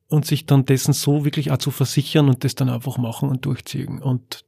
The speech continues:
ja, grundsätzlich ist der Satz schon nicht falsch, du kannst alles machen, was du willst, aber das einmal rauszufinden, was willst du? Und wenn du das selber nicht, wenn du nicht dein halbes Leben lang gesucht hast nach dem, was du willst, dann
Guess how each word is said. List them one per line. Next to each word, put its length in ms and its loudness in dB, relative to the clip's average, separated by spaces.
ja, 240 6
grundsätzlich 680 4
ist 180 -2
der 80 2
Satz 280 0
schon 140 4
nicht 140 2
falsch, 320 4
du 80 -4
kannst 260 0
alles 180 -2
machen, 280 0
was 160 -4
du 140 -6
willst, 260 -4
aber 140 0
das 200 2
einmal 160 6
rauszufinden, 560 0
was 160 -2
willst 260 0
du? 80 -4
Und 280 -4
wenn 120 6
du 80 4
das 240 0
selber 260 6
nicht, 420 4
wenn 140 0
du 60 2
nicht 240 2
dein 100 4
halbes 260 2
Leben 260 2
lang 180 2
gesucht 320 -2
hast 160 0
nach 140 2
dem, 240 4
was 140 0
du 160 0
willst, 400 0
dann 400 2